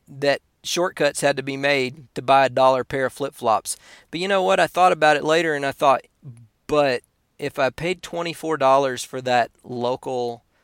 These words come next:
company that's doing good in the world and treat, they can actually have a living wage." Uh,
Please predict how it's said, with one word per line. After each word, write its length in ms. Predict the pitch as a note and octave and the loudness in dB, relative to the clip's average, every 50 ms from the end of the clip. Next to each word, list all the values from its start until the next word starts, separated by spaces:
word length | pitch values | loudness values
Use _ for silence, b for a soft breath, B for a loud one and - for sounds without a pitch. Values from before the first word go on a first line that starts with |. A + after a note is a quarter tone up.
| _ _ _ _ _ _ _ _ _ _ _ _ _ _ _ | _ _ _ _ _ _ _ _ _ _ _ _ _ _ _
company 640 | - - C#3 C3+ - C3+ C3 B2 A#2+ A#2 A#2 C3 - _ | -8 -6 -6 -6 -6 -6 -6 -6 -6 -8 -10 -14 -18 _
that's 300 | - B2 B2+ B2 A#2 - | -16 -12 -12 -12 -12 -12
doing 340 | B2+ C3+ C3 C3 C3 B2+ A#2+ | -10 -10 -10 -10 -10 -10 -10
good 200 | A#2 B2+ B2+ B2+ | -8 -8 -8 -8
in 100 | B2 A#2+ | -8 -10
the 80 | A#2+ | -10
world 320 | A#2 A#2+ A#2+ B2 A#2+ A#2 A#2+ | -10 -8 -6 -6 -6 -6 -8
and 100 | A#2 A#2 | -10 -12
treat, 320 | - - C3 C3 C3 - _ _ _ | -10 -10 -10 -10 -10 -14 _ _ _
they 280 | - C3 A#2+ C3 C3+ D3 | -20 -12 -6 -4 -4 -4
can 160 | - E3 D#3+ | -4 -4 -4
actually 480 | C#3+ C#3 C#3 - - D3 C#3+ C3+ C3 B2+ | -4 -4 -6 -6 -8 -8 -8 -6 -6 -6
have 180 | B2 B2+ B2 | -6 -6 -6
a 40 | B2 | -6
living 360 | B2 B2 B2 A#2+ B2 A#2 A2+ | -8 -8 -8 -8 -10 -10 -8
wage." 560 | A2+ A#2+ B2 A#2 A2+ G#2+ G#2+ - - - - _ _ _ _ _ _ _ _ _ _ _ _ _ _ _ _ _ _ _ _ | -6 -6 -4 -4 -6 -8 -10 -14 -16 -16 -18 _ _ _ _ _ _ _ _ _ _ _ _ _ _ _ _ _ _ _ _
Uh, 220 | C3+ C3 B2+ B2+ | -6 -4 -4 -6